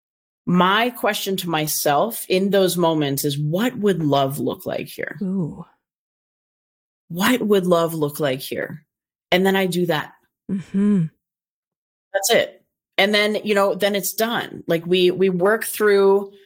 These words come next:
Speaker 1: whatever it is that we need to work through. But instead of hanging on to the stuff and being upset or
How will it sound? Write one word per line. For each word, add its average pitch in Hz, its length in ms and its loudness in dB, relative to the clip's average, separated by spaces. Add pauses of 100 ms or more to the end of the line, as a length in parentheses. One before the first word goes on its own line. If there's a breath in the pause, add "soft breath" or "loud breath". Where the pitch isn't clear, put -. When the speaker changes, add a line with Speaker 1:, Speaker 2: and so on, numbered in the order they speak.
(160 loud breath)
Speaker 1:
whatever 165 340 2
it 202 80 2
is 202 140 0
that 190 100 -2
we 202 80 0
need 202 160 0
to 196 80 0
work 202 220 0
through. 254 320 0
But 185 120 0
instead 190 300 -4
of 220 80 -2
hanging 214 360 0
on 202 200 0
to 196 80 -6
the 175 100 -6
stuff - 800 -4 (580)
and 180 160 0
being 185 300 2
upset 240 600 0
or 165 480 0